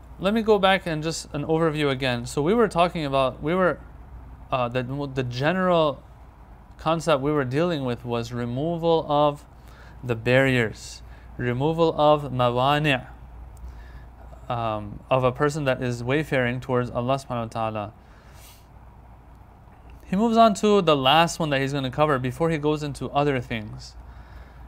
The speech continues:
And that is taqwa itself. And he wants to talk about that. This might take a few sessions.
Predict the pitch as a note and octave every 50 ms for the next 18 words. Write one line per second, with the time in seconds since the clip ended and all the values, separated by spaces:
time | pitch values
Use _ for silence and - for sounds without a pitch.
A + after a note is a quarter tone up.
0 | - - - - - C#3 C3+ C#3+ E3 F3 F3 D#3+ C#3+ - D#3 C#3+ - - C3+ C3
1 | A#2+ A2+ - - - - A2+ G#2+ A#2 C3 - - - - - - - - - -
2 | - - - - - - - - - - - - - C3+ B2+ B2 C3 C3 B2+ B2+
3 | - C#3+ B2+ A#2+ B2 A#2 A2+ G#2+ A2+ A#2+ A2+ G#2+ G#2 - - - - - - -
4 | - - - D3 D3 - - D#3+ C#3+ C3 - C#3+ C3 C3 B2 B2+ C3 B2+ B2 -
5 | B2 A2 - - A2 A2 B2 - -